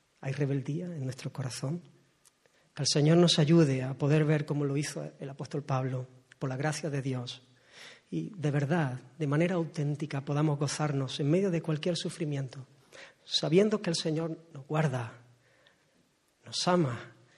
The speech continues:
y siempre nos dará lo mejor para que estemos con Él.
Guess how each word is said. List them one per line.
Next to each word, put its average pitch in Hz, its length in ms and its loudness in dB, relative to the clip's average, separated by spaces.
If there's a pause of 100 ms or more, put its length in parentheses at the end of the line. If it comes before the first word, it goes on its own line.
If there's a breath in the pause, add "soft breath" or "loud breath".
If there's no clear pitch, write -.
(200 soft breath)
y 139 100 -4
siempre 151 340 -2
nos 139 140 0
dará 135 180 0
lo 147 100 2
mejor 135 420 -2 (460 loud breath)
para 131 200 -6
que - 100 -10
estemos 190 380 -6 (720)
con 120 200 -12
Él. 147 280 -2